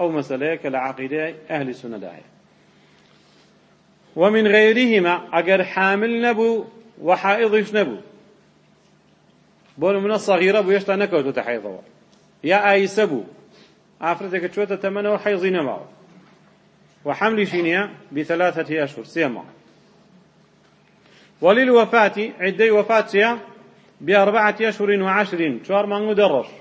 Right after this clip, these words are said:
دوای مردنی مێردەکەی تا چوار مانگ و دە ڕۆژ بۆی نییە زەواج بکات. ئیلا ئەڵڵاهومە مەگەر حەملی هەبێت.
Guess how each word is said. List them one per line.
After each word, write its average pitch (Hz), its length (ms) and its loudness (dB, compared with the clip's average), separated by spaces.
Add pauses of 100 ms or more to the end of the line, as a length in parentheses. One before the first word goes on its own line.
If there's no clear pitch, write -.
(600)
دوای 190 180 0
مردنی 190 400 -2
مێردەکەی 170 400 -4
تا 208 140 -2
چوار 208 220 -4
مانگ 185 180 -6
و 180 40 -6
دە 196 140 -2
ڕۆژ 208 160 -4
بۆی 226 160 -2
نییە 190 180 0
زەواج 110 260 -6
بکات. - 200 -20 (520)
ئیلا 214 260 2
ئەڵڵاهومە 202 500 0
مەگەر 214 220 0 (100)
حەملی 180 460 0
هەبێت. 101 260 -8